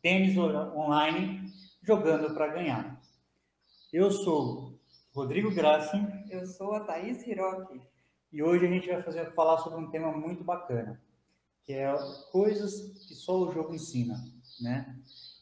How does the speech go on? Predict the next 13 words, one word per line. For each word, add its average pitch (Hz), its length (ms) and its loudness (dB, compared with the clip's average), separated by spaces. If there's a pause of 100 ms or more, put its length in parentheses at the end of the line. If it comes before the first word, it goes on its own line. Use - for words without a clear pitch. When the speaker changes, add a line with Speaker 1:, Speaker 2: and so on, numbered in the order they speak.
(220)
Speaker 1:
E 147 880 -6 (840)
tá 143 100 0
pronta? 208 400 2 (480)
Speaker 2:
Opa! 247 500 -12 (220)
Speaker 1:
Preparada 170 840 2
pra 160 120 -8
mais 143 160 -4
um 147 40 -4
bate-papo 143 520 0
aí? 202 160 0 (240)
Speaker 2:
Vamos 170 200 -14
aí. 190 360 -8 (2500)
Speaker 1:
Legal. 117 480 -2